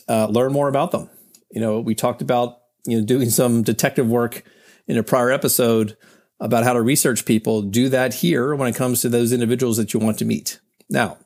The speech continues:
still part of research is develop three insightful questions that you would have just for that person. Now, it may seem a little bit like overkill, but again, this is all about getting value from,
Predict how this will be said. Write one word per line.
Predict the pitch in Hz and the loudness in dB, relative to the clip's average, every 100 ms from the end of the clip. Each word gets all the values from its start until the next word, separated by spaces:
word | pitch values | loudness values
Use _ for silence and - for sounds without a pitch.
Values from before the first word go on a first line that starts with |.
| _ - | _ -6
still | - 196 | 0 0
part | - 147 | 0 0
of | 123 | 2
research | 123 113 120 107 | 2 2 0 0
is | 117 113 104 - _ _ _ _ _ _ _ _ - | 0 2 0 -4 _ _ _ _ _ _ _ _ -2
develop | 117 131 156 180 | 0 2 0 -2
three | - - 143 170 | -4 -2 0 0
insightful | 165 139 143 139 - - | 0 0 0 0 -4 -4
questions | 220 233 - 120 113 117 | -2 -2 -2 -2 -2 -2
that | 120 | -4
you | 127 165 | -2 -2
would | 160 | 0
have | 151 143 120 | 0 -2 0
just | 120 143 | 0 0
for | - 131 | -2 0
that | 135 120 | 0 -2
person. | - 127 - - _ _ _ _ _ - | -2 -2 -2 -8 _ _ _ _ _ -4
Now, | 127 123 | -2 0
it | 131 | 0
may | 131 160 | 0 0
seem | - 175 156 | 2 2 2
a | |
little | 143 | 2
bit | 135 127 | 0 0
like | 113 104 | -2 -2
overkill, | 143 147 123 - 104 104 117 _ - - _ - | -2 -2 -4 -2 0 -2 -6 _ -20 -20 _ -2
but | 120 117 113 - - | 0 0 -2 -6 -8
again, | - 120 135 147 104 | -6 -2 2 2 2
this | 107 | 0
is | 131 | 0
all | 131 135 | 2 2
about | 123 123 113 | 0 -2 0
getting | 123 127 127 123 113 _ _ _ _ - | 2 2 2 0 -2 _ _ _ _ -10
value | 95 117 127 143 151 | 0 2 2 2 2
from, | 156 - 123 117 113 110 | 0 0 2 2 2 0